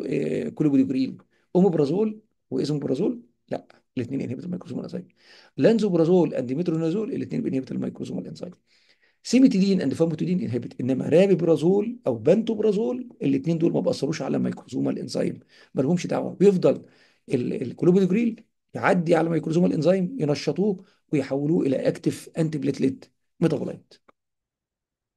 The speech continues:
إيه، which of the following drug، إيه، الريفيرزابل انهبيت الهيدروجين بوتاسيوم اتيبيز؟ طبعًا، إيه، الريفيرزابل، بيقول لي سؤال بيقول لي الريفيرزابل، خلي بالنا الريفيرزابل،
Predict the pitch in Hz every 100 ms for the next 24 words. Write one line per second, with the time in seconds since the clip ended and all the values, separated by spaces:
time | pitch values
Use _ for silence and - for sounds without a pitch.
0 | _ _ _ _ _ _ _ _ _ _
1 | _ _ _ _ - 131 160 208 196 160
2 | 214 151 147 175 - - - _ - 135
3 | 135 - 139 131 196 170 143 139 156 160
4 | 196 147 156 160 143 120 175 - - -
5 | 156 247 - - - 143 139 143 - -
6 | 120 120 127 - 123 123 123 135 135 127
7 | - - - 135 185 220 - 156 170 127
8 | 131 117 127 127 - 123 123 156 214 196
9 | - 156 156 135 135 131 123 131 131